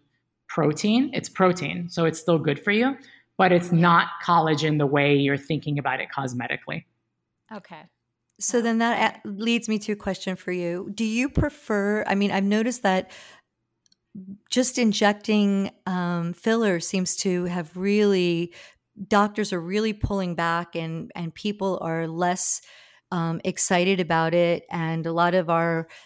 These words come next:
Speaker 3: you know, favorite actresses from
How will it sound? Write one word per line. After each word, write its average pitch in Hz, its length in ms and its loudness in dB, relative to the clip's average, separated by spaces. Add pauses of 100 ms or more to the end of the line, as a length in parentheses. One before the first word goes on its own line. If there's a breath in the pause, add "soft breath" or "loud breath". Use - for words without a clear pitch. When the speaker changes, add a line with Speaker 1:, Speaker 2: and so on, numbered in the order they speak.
Speaker 3:
you 185 120 0
know, 165 300 2
favorite 185 500 2
actresses 175 1000 0
from 170 540 -2